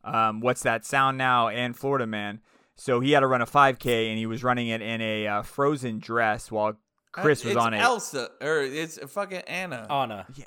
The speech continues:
Speaker 1: yeah, but
Speaker 2: Anna.
Speaker 1: it's
Speaker 2: Can you say Anna?
Speaker 1: Anna.
Speaker 2: Stop
Speaker 3: Anna?
Speaker 2: saying just Frozen. It's the
Speaker 1: Why?
Speaker 2: same
Speaker 1: It's
Speaker 2: person.
Speaker 1: I mean, ca-, if I said, "Hey, she, he's wearing an Anna dress," you think the normal public would all know that?
Speaker 2: Yep.
Speaker 1: Oh, okay. My bad.
Speaker 2: Hundred percent.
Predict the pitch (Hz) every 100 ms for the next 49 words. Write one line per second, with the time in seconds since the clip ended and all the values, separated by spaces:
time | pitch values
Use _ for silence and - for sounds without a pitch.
0 | - 139 147 131 113 107 165 190 240 247
1 | 233 156 185 190 180 _ _ - 120 120
2 | 90 117 - - 185 135 240 233 208 185
3 | - 156 185 156 113 110 131 139 196 440
4 | 123 135 165 - 110 113 _ _ _ _
5 | 156 220 247 226 233 277 294 277 208 220
6 | 185 139 - 170 165 175 156 208 165 117
7 | 135 175 151 131 117 165 208 185 151 135
8 | 147 151 143 143 151 131 123 131 120 135
9 | 165 104 135 - - _ _ _ - 117
10 | 151 151 127 110 104 - 107